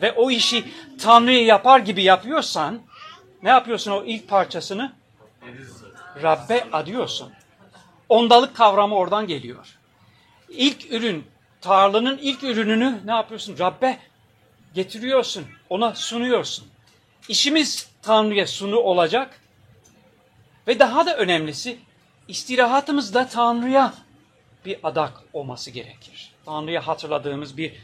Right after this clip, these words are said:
zaman olmalı. Peki ne oldu? Hikaye biraz izlediğimiz zaman bu birinci şık. İkinci şık bir bozulan şabat kavramı var.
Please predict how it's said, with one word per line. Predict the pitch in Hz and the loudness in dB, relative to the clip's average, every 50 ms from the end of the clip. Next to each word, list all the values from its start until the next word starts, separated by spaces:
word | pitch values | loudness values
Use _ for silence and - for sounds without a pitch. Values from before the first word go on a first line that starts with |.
| - | -20
zaman | _ - 170 156 151 151 147 - - | _ -8 -6 -6 -4 -6 -6 -6 -8
olmalı. | 143 139 131 120 113 117 110 110 - - - - - - - - - - - - - - - - - _ _ _ _ _ | -10 -10 -10 -10 -12 -14 -16 -18 -20 -20 -20 -20 -20 -20 -20 -18 -18 -18 -18 -20 -20 -20 -20 -20 -20 _ _ _ _ _
Peki | - 285 285 - 269 254 | -10 -8 -6 -4 2 4
ne | 285 | 8
oldu? | 285 247 220 185 180 | 8 8 8 6 2
Hikaye | 160 180 - 240 226 226 226 208 196 | -6 -6 2 4 6 6 6 4 2
biraz | 214 214 214 208 190 - - - - | 2 2 2 2 0 -6 -14 -16 -16
izlediğimiz | 214 190 185 220 220 208 202 226 220 220 214 175 | -16 -10 -2 -2 0 0 0 -2 -2 -2 -2 -2
zaman | 185 202 190 175 156 147 143 | -2 0 0 0 0 -2 -4
bu | 185 208 190 | -6 -6 -4
birinci | 214 196 202 190 - 180 | -4 -4 -4 -4 -6 -6
şık. | - - 180 156 - - - - - | -6 -6 -8 -8 -10 -14 -20 -18 -16
İkinci | 190 - - 262 254 262 269 | -12 -6 -4 -4 -4 -2 -4
şık | - - 302 302 - _ _ _ _ _ _ _ _ _ _ - | -2 -4 -4 -6 -8 _ _ _ _ _ _ _ _ _ _ -12
bir | 240 247 190 | -12 -8 2
bozulan | 196 233 247 233 254 254 254 262 262 233 | 4 4 4 4 4 6 6 6 6 6
şabat | - - 214 202 165 170 156 - - | 4 2 2 4 4 4 4 2 0
kavramı | - 160 151 139 143 143 135 135 127 | 0 0 2 2 0 -2 -2 -4 -6
var. | 127 117 117 - - - - | -6 -8 -8 -12 -18 -20 -20